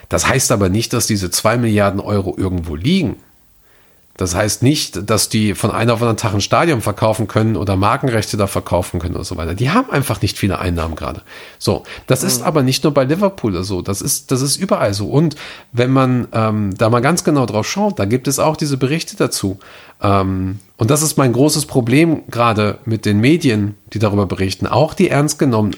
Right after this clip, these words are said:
Speaker 1: ernst, ernst gemeinten Medien teilweise, dass das vielleicht da nicht so sehr mit, äh, reinkommt einfach in diese Berichterstattung so. Da wird darüber gesprochen, dass, ähm,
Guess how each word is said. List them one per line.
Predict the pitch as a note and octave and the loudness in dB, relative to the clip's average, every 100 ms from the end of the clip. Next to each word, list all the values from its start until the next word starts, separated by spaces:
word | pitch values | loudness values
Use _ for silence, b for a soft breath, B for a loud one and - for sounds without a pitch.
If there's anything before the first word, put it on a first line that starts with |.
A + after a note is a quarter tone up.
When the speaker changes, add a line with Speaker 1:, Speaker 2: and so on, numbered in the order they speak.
| - | -2
Speaker 1:
ernst, | B2 B2+ - - | 0 0 -2 -2
ernst | B2+ B2+ - | -2 0 0
gemeinten | G#2+ F#2 G2 G#2 | 2 2 0 0
Medien | G2 G2 G2 | 2 2 0
teilweise, | G2 F#2+ F2+ F#2+ A2 D3 B B B | -2 -2 0 -2 -2 -4 B B B
dass | - G2+ | -2 0
das | C3 - - | 2 0 -4
vielleicht | - B2 C#3+ D3+ - - _ _ _ - - - - | -4 2 2 2 -6 -16 _ _ _ -20 -20 -20 0
da | C#3+ | 2
nicht | C#3 D#3 F3+ - | 4 4 4 0
so | - D#3+ D3+ | 2 4 4
sehr | D3+ D#3 | 4 4
mit, | D3 C#3+ | 4 0
äh, | - - - - _ | -4 -12 -18 -20 _
reinkommt | - - A#2+ C3+ F3 E3+ - - - - - A2+ G#2+ - | -12 -8 0 2 4 2 0 -10 -18 -6 0 2 2 0
einfach | G#2+ G#2+ | -2 -2
in | F#2+ A2+ | 0 2
diese | A2+ G#2+ | 2 2
Berichterstattung | G#2+ D#3 F#3+ A3+ - G#2 - F2+ | 2 2 0 -2 0 -2 0 -2
so. | F2+ | -2
Da | F2+ G2 | -2 0
wird | A#2 C3 | 0 0
darüber | A2+ A#2+ A2+ | 0 0 0
gesprochen, | A2+ - D3 D#3+ C3+ | -2 0 -2 2 2
dass, | A2+ G#2+ - B B B B B B B B B B B - | 2 0 -4 B B B B B B B B B B B -4
ähm, | A2+ B2 A2 A2 A2 A2 | 0 2 2 2 2 0